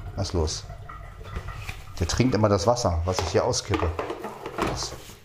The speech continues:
hm. Naja, kann er ja machen. Ist ja kein Problem. So,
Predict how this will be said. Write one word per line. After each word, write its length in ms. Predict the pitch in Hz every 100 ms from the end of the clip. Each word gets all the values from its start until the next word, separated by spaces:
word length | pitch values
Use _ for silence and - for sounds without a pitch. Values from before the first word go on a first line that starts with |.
| - - - -
hm. 120 | 185 - - - - - - - - - - - - - - - -
Naja, 400 | 135 110 78 78 - -
kann 180 | - 104
er 100 | 76
ja 80 | 67
machen. 260 | 71 - 82 - - - - - - - - -
Ist 80 | -
ja 40 | 82
kein 240 | - 78
Problem. 480 | - 73 76 92 85 - - - - - - - - - - - - - - - - -
So, 240 | - 65